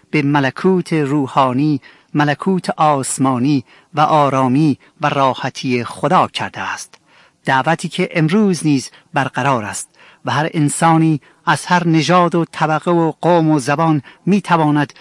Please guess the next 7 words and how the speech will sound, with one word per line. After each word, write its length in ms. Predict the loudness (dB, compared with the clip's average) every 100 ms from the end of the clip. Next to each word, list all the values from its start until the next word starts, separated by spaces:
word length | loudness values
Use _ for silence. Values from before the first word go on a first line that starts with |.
| -14 -2
امروز 520 | 0 2 2 2 -2 0
با 200 | 2 2
ایمان 360 | 2 4 4
آوردن 460 | 2 2 0 2 2
به 100 | 0
دعوت 480 | 0 0 0 0 -2
خدا 500 | -2 -2 2 0